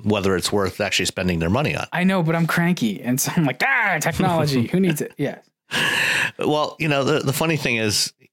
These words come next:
Speaker 1: I, I mean, it's, it's an interesting concept. And I think someday when we get to, you know, autonomous electric cars where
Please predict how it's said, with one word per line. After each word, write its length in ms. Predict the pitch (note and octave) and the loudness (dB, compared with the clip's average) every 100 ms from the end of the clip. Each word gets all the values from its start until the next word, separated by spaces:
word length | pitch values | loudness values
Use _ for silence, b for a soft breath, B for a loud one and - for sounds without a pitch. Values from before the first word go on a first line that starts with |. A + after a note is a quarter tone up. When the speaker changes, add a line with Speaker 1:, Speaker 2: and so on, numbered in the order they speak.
| - | -6
Speaker 1:
I, 260 | C#3+ - C#3+ | -4 0 0
I 40 | |
mean, 120 | C#3+ D#3 | 2 2
it's, 200 | C#3+ - | 2 0
it's 200 | C#3 E3 | 0 2
an 80 | |
interesting 400 | E3+ F#3 F#3 D#3 | 2 2 0 0
concept. 560 | B2 B2+ B2 - F#2+ - | 0 0 0 0 -2 -2
And 100 | G#2 | -4
I 80 | G#2+ | -2
think 340 | B2 A2+ - _ - | -4 -6 -10 _ -4
someday 560 | - C3+ B2+ A#2+ A2+ | 0 2 2 2 2
when 240 | G#2+ G#2+ G#2 | 2 4 2
we 120 | G2+ | 2
get 280 | E2 - - | 0 -4 -2
to, 400 | - G#2+ G2+ F#2 b b b - | 0 4 2 2 b b b -8
you 120 | G2 | -4
know, 240 | F#2+ F#2 - | 0 -2 -2
autonomous 580 | G2+ - A2+ A2 G#2+ G2 | -6 -2 0 2 2 2
electric 400 | G2+ F#2+ - - | 2 0 -2 -6
cars 540 | - A#2+ A2 G2 F#2 - | -2 0 2 2 0 0
where 260 | G2 F#2 | 0 0